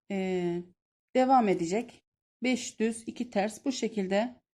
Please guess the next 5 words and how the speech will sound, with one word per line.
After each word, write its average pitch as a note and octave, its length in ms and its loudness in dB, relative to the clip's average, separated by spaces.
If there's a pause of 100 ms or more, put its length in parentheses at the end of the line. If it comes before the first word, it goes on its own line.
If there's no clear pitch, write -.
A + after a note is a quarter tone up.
(220)
modelimiz A3 640 -2
dört C4 260 2
sıra G#3+ 460 0 (1200)
önden A3 340 2
arkadan A3 840 -2